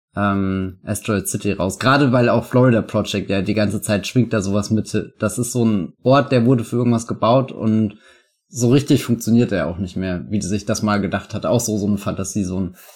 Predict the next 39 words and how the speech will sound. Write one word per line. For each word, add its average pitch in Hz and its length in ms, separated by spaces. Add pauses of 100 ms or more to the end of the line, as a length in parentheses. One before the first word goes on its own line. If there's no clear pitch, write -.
Traum, 104 340
so 98 160
ein, 87 240
so 87 100
ein 85 140
Amerika, 92 600
was 92 140
da - 120
irgendwie 87 300
ist. 101 120
Und 90 160
jetzt 92 220
sind 98 140
wir 92 220 (380)
noch 90 160
in 104 120
der, 90 520 (380)
ja, 104 260
in, 87 380
in 101 240
den 113 240
Überresten 135 800
und 101 180
du 107 80
bist 113 200
dir 110 100
unsicher, 104 340
ist - 160
es 110 100
eine 120 80
Kulisse 117 420
oder 92 320
ist 101 120
es 101 160
wirklich 101 260
was 98 140
Echtes? 95 360
Ist 117 180
es, 113 200